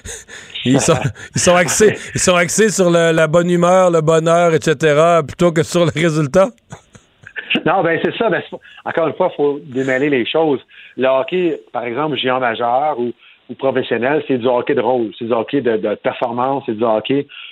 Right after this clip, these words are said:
Speaker 2: où le, axé sur le, le résultat. Quand je parle,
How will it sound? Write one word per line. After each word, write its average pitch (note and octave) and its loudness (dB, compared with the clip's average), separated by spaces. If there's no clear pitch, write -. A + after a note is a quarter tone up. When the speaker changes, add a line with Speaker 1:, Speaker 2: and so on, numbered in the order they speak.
Speaker 2:
où C3 0
le, A#2 2
axé C#3+ -2
sur B2+ -4
le, A2 2
le A2+ -2
résultat. A2 -2
Quand C#3+ -2
je - -2
parle, C3+ -4